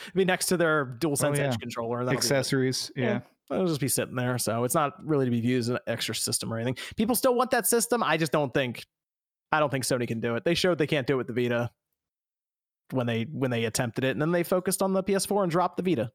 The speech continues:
Speaker 1: So it's too difficult. Not even, I mean, Nintendo doesn't even do it anymore, so I don't know why Sony would turn around and revive a whole other ecosystem to hold up. Well, that is, that's the Portal.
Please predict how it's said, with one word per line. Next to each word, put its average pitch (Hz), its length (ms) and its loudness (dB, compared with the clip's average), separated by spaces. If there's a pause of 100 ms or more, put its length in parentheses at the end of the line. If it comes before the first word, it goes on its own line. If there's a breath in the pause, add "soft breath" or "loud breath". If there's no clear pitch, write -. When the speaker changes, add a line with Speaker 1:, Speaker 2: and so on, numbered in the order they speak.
(400)
Speaker 1:
So - 280 -4 (540 loud breath)
it's - 40 -6
too 190 120 2
difficult. 120 480 -2 (1300)
Not 131 180 0
even, 127 180 0
I 156 80 0
mean, 160 140 2
Nintendo 143 240 2
doesn't 123 200 0
even 113 80 0
do 117 120 0
it 117 40 0
anymore, 120 380 0
so 120 200 -2
I 127 40 0
don't 127 80 0
know 120 80 0
why 120 100 0
Sony 120 320 0
would 113 220 -2 (840)
turn 139 220 0
around 123 320 0
and 113 320 -2
revive 120 580 0 (140)
a 131 100 0
whole 123 360 0
other 120 400 0
ecosystem 120 580 -2
to 117 80 -4
hold 117 160 -2
up. 120 220 -2 (1600)
Well, 127 280 -2 (1600)
that 151 180 0
is, 160 380 2
that's - 180 -2
the - 80 -2
Portal. 139 560 0